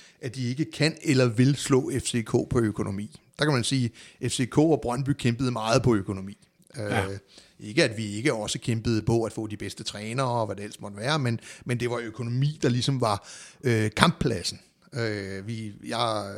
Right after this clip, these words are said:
Speaker 1: øh, var meget opmærksom på den dag, vi havde større sponsorindtægter end Brøndby, for eksempel, ikke? Øh,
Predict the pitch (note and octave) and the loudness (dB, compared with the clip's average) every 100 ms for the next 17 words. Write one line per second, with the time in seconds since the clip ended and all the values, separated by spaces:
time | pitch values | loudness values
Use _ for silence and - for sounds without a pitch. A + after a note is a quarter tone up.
0 | - F2 - - - G2+ D#3+ D#3+ - A2 | -12 -12 -14 -10 -10 4 8 8 6 -2
1 | A#2+ G#2 A#2 G#2 A2 A2 A2+ C3 A#2 A2 | -4 0 -2 -2 -6 -6 -6 -6 -6 -6
2 | G2+ G2 - A2 G2+ G2 - G#2 A#2 - | -6 -10 -14 -12 -10 -10 -8 -2 -2 -4
3 | G2 A2+ B2 G#2 G2 - - G#2+ - - | -8 -6 -6 -6 -8 -10 -14 -14 -14 -14
4 | A2 G#2+ - - - - C3+ - - - | -14 -16 -18 -18 -18 -12 -10 -10 -16 -20
5 | - - - - B2 A#2 A#2 A2 G#2+ | -20 -20 -16 -6 -2 0 -2 -2 -6